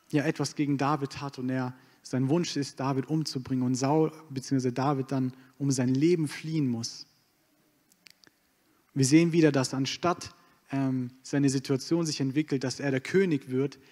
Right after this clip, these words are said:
passiert eigentlich genau das Gegenteil und er muss jetzt sogar, ähm, um sein Leben fürchten. Und wenn wir die Geschichte lesen von David, dann sehen wir, dass er sogar eigentlich zwei Chancen hatte,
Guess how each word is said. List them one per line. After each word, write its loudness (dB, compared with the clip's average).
passiert -6
eigentlich 0
genau 0
das -6
Gegenteil -4
und -4
er -2
muss -4
jetzt -2
sogar, -2
ähm, -2
um 0
sein 0
Leben 2
fürchten. -10
Und -2
wenn 4
wir 2
die 0
Geschichte -2
lesen 6
von -2
David, -2
dann 2
sehen 2
wir, 4
dass 0
er 0
sogar 2
eigentlich 2
zwei -2
Chancen -4
hatte, -6